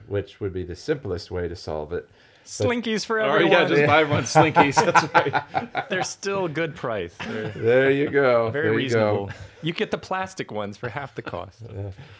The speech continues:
Speaker 1: now you, you're, you're all set, or, you know, before I, I recommend the, the pass the twenty dollar bill around, so you really don't spend any money.
Speaker 2: <laughs>
Speaker 1: Um, there's another way that you could solve this. It's very simple. It's proactive.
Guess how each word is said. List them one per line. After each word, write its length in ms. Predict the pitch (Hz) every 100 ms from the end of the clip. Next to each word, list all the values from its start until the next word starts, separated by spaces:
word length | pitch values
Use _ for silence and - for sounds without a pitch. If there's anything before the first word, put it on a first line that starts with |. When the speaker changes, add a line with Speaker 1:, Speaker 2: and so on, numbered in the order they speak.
| - 107
Speaker 1:
now 220 | 113 113
you, 180 | 117 113
you're, 180 | 98 107
you're 240 | 98 113
all 160 | 113 135
set, 460 | - 117 113 104
or, 260 | 101 98 95
you 140 | 107 110
know, 280 | 101 98
before 520 | 95 107 - 110 113 107
I, 200 | 104 101
I 120 | 104
recommend 680 | 98 110 110 104 107 104 98
the, 320 | 104 98 98
the 80 | 101
pass 380 | - 101 107 -
the 100 | 107
twenty 320 | - 110 107
dollar 260 | 107 104 110
bill 220 | 110 107
around, 540 | 98 87 92 92 92 85
so 300 | - 92 90
you 160 | 90 90
really 280 | 98 95
don't 260 | 95 98 90
spend 300 | - 98 92
any 160 | 113 107
money. 400 | 90 87 127 135
Speaker 2:
<laughs> 40 | - 113 - - - -
Speaker 1:
Um, 420 | 110 107 101 92 - _ _ _ _
there's 200 | 160 165
another 340 | 165 180 175
way 160 | 135 127
that 140 | 117
you 140 | 113 110
could 200 | 104 90
solve 440 | - 98 104 90
this. 440 | 95 92 92 -
It's 100 | 92
very 240 | - 107 123
simple. 720 | - - 113 104 107 101 98 90 _ _ _
It's 240 | 92 90
proactive. 960 | _ - 113 113 95 95 - 98 92 90